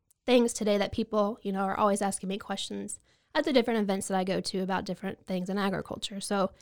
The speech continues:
being able to have those real life experiences to talk to them and kind of,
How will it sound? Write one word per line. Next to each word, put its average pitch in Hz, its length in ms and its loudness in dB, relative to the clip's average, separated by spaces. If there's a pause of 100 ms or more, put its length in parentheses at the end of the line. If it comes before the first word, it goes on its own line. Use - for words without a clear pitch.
(240)
being 285 160 6
able 254 140 8
to 240 60 6
have 226 180 4
those 208 180 4
real 214 160 4
life 214 180 4
experiences 208 720 0
to 175 100 0
talk - 340 -4
to - 100 -8
them 359 240 6 (120)
and 208 160 0
kind 202 240 0
of, 196 260 -2